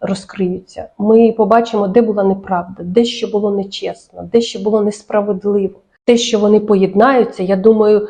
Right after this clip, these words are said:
сам Бог допоможе нам установити справедливість у світі, тому що Нептун відповідає за стосунки з Богом, а Сатурн — це про справедливість. І от вони поєднаються.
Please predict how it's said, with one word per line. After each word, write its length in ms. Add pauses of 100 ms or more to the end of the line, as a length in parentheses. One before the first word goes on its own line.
(140)
сам 440
Бог 380
допоможе 920
нам 420 (760)
установити 540
справедливість 880
у 20
світі, 500
тому 180
що 160
Нептун 400
відповідає 640
за 100
стосунки 560
з 60
Богом, 440 (600)
а 440 (140)
Сатурн — 560
це 140
про 200
справедливість. 960 (300)
І 60
от 120
вони 180
поєднаються. 920